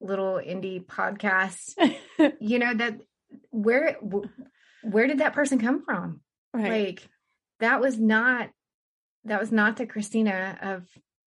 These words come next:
Speaker 1: two thousand eighteen.
Speaker 2: Of
Speaker 1: You know, that was not
Speaker 2: yesteryear.
Speaker 1: even the Christina of two thousand ten. <laughs> Like,
Speaker 2: Right.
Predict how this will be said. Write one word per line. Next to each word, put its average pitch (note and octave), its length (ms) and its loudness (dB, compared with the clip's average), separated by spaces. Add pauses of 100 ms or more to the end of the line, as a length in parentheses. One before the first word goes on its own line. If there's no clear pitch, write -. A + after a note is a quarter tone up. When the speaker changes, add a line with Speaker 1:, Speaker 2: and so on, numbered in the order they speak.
(360)
Speaker 1:
two A3 120 -10
thousand G#3+ 280 -2
eighteen. A3+ 580 -2
Speaker 2:
Of F#3 140 0
Speaker 1:
You G3 40 6
know, G#3 80 10
that G#3 60 -2
was G3+ 60 0
not G#3+ 160 6
Speaker 2:
yesteryear. A3 280 8
Speaker 1:
even G#3 140 2
the G3 80 -2
Christina G#3+ 440 -2
of F3+ 80 -6
two A3 120 -6
thousand F#3+ 320 0
ten. F3+ 520 -4
<laughs> - 20 -20
Like, G3+ 180 -2
Speaker 2:
Right. F#3+ 300 0